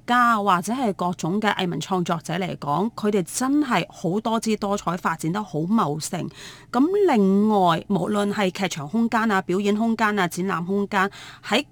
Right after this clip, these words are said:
咁多年嚟嘅發展之後，其實亦都好多，亦都有好多嘅一啲機構、企業願意去幫助。但係就係缺乏，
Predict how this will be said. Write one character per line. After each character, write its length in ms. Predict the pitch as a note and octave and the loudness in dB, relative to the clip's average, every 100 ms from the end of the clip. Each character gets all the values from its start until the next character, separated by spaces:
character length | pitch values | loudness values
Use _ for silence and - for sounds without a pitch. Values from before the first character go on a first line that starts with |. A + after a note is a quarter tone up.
| - | 4
咁 240 | A#3+ A3+ | 6 6
多 140 | B3+ B3+ | 4 2
年 100 | E3 | 0
嚟 120 | D3+ | -4
嘅 80 | D#3 | -4
發 160 | F#3+ | -2
展 180 | F3+ F3 | -2 -2
之 140 | F3+ A#3 | -2 -2
後， 100 | F#3 | -4
其 100 | D#3 | -4
實 220 | E3+ E3 | -4 -4
亦 60 | - | -2
都 120 | A#3 | -2
好 180 | F3+ D#3+ | 0 -2
多， 240 | F3+ F3 - - - | -2 -4 -6 -12 -4
亦 80 | |
都 180 | A#3 F4 | -2 2
有 160 | F4 F#3+ | 2 2
好 360 | - F3+ F3+ | 0 -2 0
多 180 | A#3+ C4 | 2 2
嘅 100 | A3+ | 2
一 60 | G3+ | 0
啲 120 | A3+ - | -2 0
機 260 | A#3+ A3+ | 2 2
構、 260 | A3+ F#3 E3 | 2 0 -2
企 220 | - F3 | 0 0
業 120 | E3 - | 0 0
願 200 | F#3 E3+ | 0 0
意 100 | E3+ | 2
去 120 | F3+ | 0
幫 280 | E3 F3+ F#3 | -2 -2 -4
助。 260 | F3+ D3+ - _ | -6 -8 -10 _
但 100 | C4 | -2
係 140 | C4 A#3 | 0 0
就 160 | - C4 | -2 2
係 420 | G3+ G#3 A3+ G3 - | 6 6 6 2 0
缺 60 | G#3 | -6
乏， 240 | - E3 | -4 -6